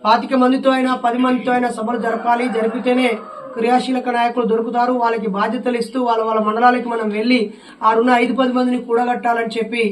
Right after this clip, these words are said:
తాను ఒక నిర్ణయం తీసుకున్నారు. గతంలో నాపై దాడి జరిగి, మా ఇంటిపై దాడి జరిగి, మా వాహనంపై దాడి జరిగి, జైల్లో పెడుతూ, అక్రమ కేసులు పెడుతూ, అవమానిస్తూ ఉన్నప్పుడు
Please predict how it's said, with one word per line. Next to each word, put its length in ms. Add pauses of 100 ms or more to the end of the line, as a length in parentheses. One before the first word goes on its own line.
(400)
తాను 160
ఒక 140
నిర్ణయం 340
తీసుకున్నారు. 580 (560)
గతంలో 320
నాపై 320
దాడి 260
జరిగి, 340 (300)
మా 120
ఇంటిపై 460
దాడి 260
జరిగి, 360 (420)
మా 140
వాహనంపై 600
దాడి 240
జరిగి, 300 (460)
జైల్లో 360
పెడుతూ, 360
అక్రమ 400
కేసులు 340
పెడుతూ, 320
అవమానిస్తూ 640
ఉన్నప్పుడు 540